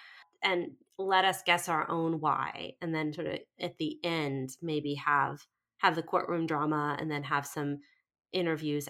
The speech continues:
after that as a nod to, like, the Vanity Fair article, for example. But having us be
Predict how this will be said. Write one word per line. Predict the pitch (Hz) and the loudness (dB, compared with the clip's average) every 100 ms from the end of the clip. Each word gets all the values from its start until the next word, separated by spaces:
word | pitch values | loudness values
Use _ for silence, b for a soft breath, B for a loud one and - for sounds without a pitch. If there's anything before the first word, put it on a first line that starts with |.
| - | -6
after | 135 135 147 | -6 -6 -4
that | 143 135 131 131 - | 2 4 4 2 -2
as | 156 | -6
a | 151 | -2
nod | 151 135 139 131 | 2 4 4 0
to, | 156 | -4
like, | 151 147 | -6 -8
the | |
Vanity | 135 131 135 135 | -6 -4 -4 -6
Fair | - 95 | -6 -2
article, | 80 - - - - | -2 -2 -6 -10 -12
for | - | -10
example. | - - - 180 - - B B B B | -10 -6 -6 -4 -4 -4 B B B B
But | 170 180 165 160 156 - | 0 6 8 8 4 -2
having | - 185 180 185 185 | 0 4 6 4 2
us | 165 170 - - | 2 0 -4 -4
be | 156 147 | -2 -2